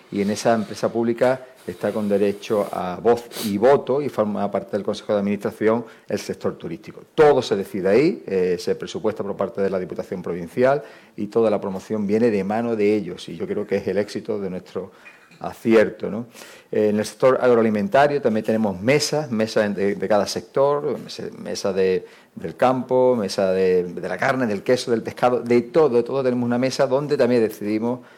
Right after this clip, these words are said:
eh, la, las directrices, eh, que tenemos que tomar desde la Diputación Provincial de Málaga para sacar las ayudas que haya que sacar y dentro de lo que puede ser más beneficioso en que haya coyun-, coyuntura política en cada momento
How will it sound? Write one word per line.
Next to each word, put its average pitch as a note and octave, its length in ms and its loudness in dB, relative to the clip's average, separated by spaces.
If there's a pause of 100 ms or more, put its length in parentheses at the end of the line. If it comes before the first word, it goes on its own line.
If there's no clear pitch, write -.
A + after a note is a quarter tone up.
(180)
eh, F#2 240 0
la, F2+ 640 -2 (260)
las G2+ 420 0 (120)
directrices, B2+ 680 -2
eh, F#2+ 420 -2
que G2 80 -8
tenemos G2+ 280 -2
que - 80 -4
tomar G2+ 300 -2
desde G2 260 -2
la F#2+ 100 -2
Diputación G2 380 -6
Provincial G2+ 300 -4
de F#2+ 80 -4
Málaga G#2+ 340 0 (380)
para A#2 320 4
sacar G2 320 -4
las G2+ 160 -4
ayudas B2 360 0
que - 120 -12
haya G2 140 -2
que G2 100 -2
sacar C#3 420 2
y A#2 140 -2
dentro A#2+ 440 0
de A2+ 360 0
lo G2 180 -4
que F#2 140 -6
puede A2 280 -2
ser A2+ 160 0
más A#2+ 160 4
beneficioso A2+ 560 -2
en G#2+ 80 -6
que G#2 80 -2
haya G#2 120 0
coyun-, G2+ 320 -4
coyuntura G2+ 440 -2
política G#2 320 -4
en G#2 80 -2
cada G#2+ 160 0
momento G2+ 440 -4